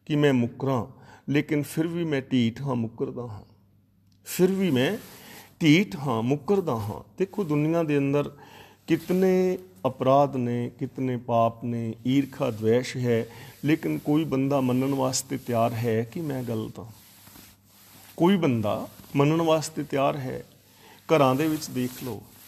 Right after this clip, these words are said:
ਜਦੋਂ ਘਰ ਦੇ ਅੰਦਰ ਕੋਈ ਛੋਟਾ ਮੋਟਾ ਕਲ ਕਲੇਸ਼ ਹੁੰਦਾ ਹੈ, ਤਾਂ ਹਰ ਬੰਦਾ ਇਹੀ ਕਹਿੰਦਾ ਹੈ ਕਿ ਮੈਂ ਠੀਕ ਹਾਂ,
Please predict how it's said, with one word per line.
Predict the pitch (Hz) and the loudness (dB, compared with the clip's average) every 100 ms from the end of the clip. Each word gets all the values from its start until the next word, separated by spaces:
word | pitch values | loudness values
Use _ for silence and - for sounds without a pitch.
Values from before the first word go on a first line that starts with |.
| 127 | 0
ਜਦੋਂ | 143 147 | 2 2
ਘਰ | 135 135 113 | 2 2 2
ਦੇ | 127 | 0
ਅੰਦਰ | 135 131 131 | 0 0 -2
ਕੋਈ | 131 | -4
ਛੋਟਾ | 127 131 123 139 | -4 -2 -2 -2
ਮੋਟਾ | 131 123 127 | -2 -2 -6
ਕਲ | 117 131 127 | -4 -2 -2
ਕਲੇਸ਼ | 127 120 120 - - | -2 -2 -2 -6 -6
ਹੁੰਦਾ | 120 117 123 | -2 0 2
ਹੈ, | 113 110 - - - - | 2 0 -4 -18 -20 -2
ਤਾਂ | - 165 | 2 4
ਹਰ | 165 190 | 6 4
ਬੰਦਾ | 180 180 180 - | 2 2 0 2
ਇਹੀ | 180 185 190 | 2 2 0
ਕਹਿੰਦਾ | - 127 131 131 | -2 -4 -2 -2
ਹੈ | 135 | -2
ਕਿ | 131 135 | -6 -4
ਮੈਂ | 123 131 143 131 | -2 0 -2 -4
ਠੀਕ | - 92 - | -10 -12 -14
ਹਾਂ, | - | -20